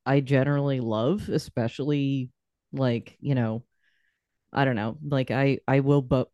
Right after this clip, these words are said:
periodically buy myself fucking fresh squeezed grapefruit juice 'cause that shit is bomb as hell. Like, it just,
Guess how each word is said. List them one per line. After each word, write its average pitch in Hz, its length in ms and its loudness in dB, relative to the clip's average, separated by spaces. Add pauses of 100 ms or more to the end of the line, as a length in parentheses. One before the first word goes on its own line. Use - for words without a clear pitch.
periodically 139 680 -2
buy 120 160 0
myself 131 460 -4
fucking 131 400 -2
fresh 123 260 -4
squeezed 135 320 -2
grapefruit 107 440 -6
juice 110 280 -4
'cause 113 160 -6
that 107 180 -2
shit 127 220 -2
is 104 80 -4 (100)
bomb 110 240 0
as - 120 -6
hell. 110 340 -2 (400)
Like, 123 380 -4 (500)
it 160 160 4
just, 147 260 2